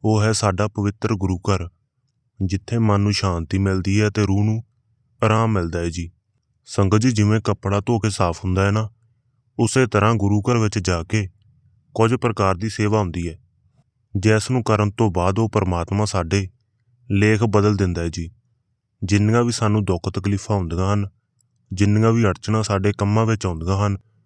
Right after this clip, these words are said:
ਵਾਹਿਗੁਰੂ ਸੱਚੇ ਪਾਤਸ਼ਾਹ ਜੀ ਸਾਰੀਆਂ ਪਰੇਸ਼ਾਨੀਆਂ ਨੂੰ ਦੂਰ ਕਰ ਦਿੰਦੇ ਹਨ। ਸੰਗਤ ਜੀ, ਕਈ ਵਾਰ ਜਾਣੇ ਅਣਜਾਣੇ ਵਿੱਚ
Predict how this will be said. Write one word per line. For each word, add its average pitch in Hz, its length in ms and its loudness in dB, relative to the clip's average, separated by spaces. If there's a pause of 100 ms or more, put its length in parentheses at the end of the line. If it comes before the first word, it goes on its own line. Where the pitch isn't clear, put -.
(380)
ਵਾਹਿਗੁਰੂ 104 520 2
ਸੱਚੇ 107 320 -2
ਪਾਤਸ਼ਾਹ 87 440 -4
ਜੀ 104 120 0
ਸਾਰੀਆਂ 101 360 2
ਪਰੇਸ਼ਾਨੀਆਂ 95 540 -2
ਨੂੰ 101 140 2 (600)
ਦੂਰ 107 280 4
ਕਰ 107 180 2
ਦਿੰਦੇ 90 280 -4
ਹਨ। 85 220 -8 (760)
ਸੰਗਤ 110 280 2
ਜੀ, 120 180 0
ਕਈ 117 180 4
ਵਾਰ 110 200 4
ਜਾਣੇ 98 360 2
ਅਣਜਾਣੇ 107 380 2
ਵਿੱਚ 87 320 -4